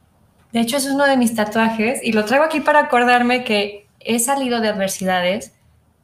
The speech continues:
vuelves a florecer, vuelves a renacer de esas adversidades y es como conectar con eso que te da tranquilidad.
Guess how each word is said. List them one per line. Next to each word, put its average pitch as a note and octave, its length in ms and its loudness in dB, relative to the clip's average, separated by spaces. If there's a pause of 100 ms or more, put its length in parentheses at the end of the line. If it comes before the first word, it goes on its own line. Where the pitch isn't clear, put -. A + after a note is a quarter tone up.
(320)
vuelves G3+ 360 -2
a B3 60 -6
florecer, F#3+ 540 -4
vuelves G#3+ 340 -4
a A3 60 -2
renacer F#3+ 580 -4
de B3 60 -2
esas G3 260 -4
adversidades E3+ 760 -8 (640)
y G#3 120 -2
es A3 100 -2
como C4 280 -2
conectar G3 500 -4
con A#3 180 -2
eso A#3 240 -4
que A3 100 -14
te F3+ 180 -6
da F3+ 220 -4 (840)
tranquilidad. G#3 720 -4